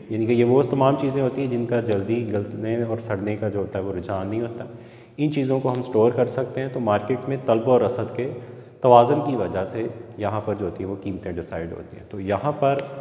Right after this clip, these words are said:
पायदार अशिया जो होती है अगर हम इसकी रसद में इजाफा करना चाहें तो इजाफा भी हो जाता है, कमी करना चाहें तो हम यहाँ पर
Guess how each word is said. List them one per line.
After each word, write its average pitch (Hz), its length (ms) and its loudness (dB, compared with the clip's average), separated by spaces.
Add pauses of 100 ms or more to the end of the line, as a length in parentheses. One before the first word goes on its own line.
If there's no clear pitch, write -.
(320)
पायदार 123 380 10
अशिया 135 260 2
जो 127 140 2
होती 113 180 0
है 117 60 4
अगर 113 180 2
हम 117 140 0
इसकी 113 240 -2
रसद 110 260 0
में 110 140 2
इजाफा 101 400 4
करना 110 280 0
चाहें 107 220 0
तो 107 200 -2
इजाफा 98 320 0
भी 135 120 -2
हो 123 80 0
जाता 113 260 -2
है, 113 60 -4
कमी 107 260 -2
करना 98 280 -6
चाहें 95 240 -10
तो 95 80 -16
हम 98 140 -10
यहाँ 90 200 -8
पर 113 260 -10